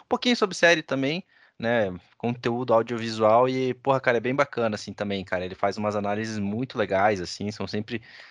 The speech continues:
é, de maneira bem simples a fala dele e tal, mas as análises são bem profundas e é bem variado os temas, assim, cara, vai de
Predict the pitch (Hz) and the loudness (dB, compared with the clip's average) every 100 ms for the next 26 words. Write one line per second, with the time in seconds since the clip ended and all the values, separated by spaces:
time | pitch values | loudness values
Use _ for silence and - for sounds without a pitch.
0 | _ - 67 80 80 73 67 64 - _ | _ -6 0 2 2 0 -2 -4 -8 _
1 | _ _ - 104 104 113 110 117 135 - | _ _ -2 2 6 6 4 2 0 0
2 | - 139 - 113 101 85 - 107 131 120 | 2 2 2 2 2 2 4 8 8 6
3 | 92 101 117 101 101 110 107 101 101 98 | 2 -4 -4 -6 -2 0 0 0 0 2
4 | 104 104 110 110 107 110 120 110 - 98 | 0 0 -2 -4 -2 -2 -2 -8 -6 -2
5 | 113 123 101 90 90 87 90 113 135 151 | 0 2 0 -2 -2 -2 2 4 6 4
6 | 127 110 120 101 - 98 104 92 90 - | 6 6 4 0 -6 -4 -2 -4 -6 -6
7 | 98 92 90 90 92 104 113 95 | -6 -4 -6 -2 -2 -2 -4 -6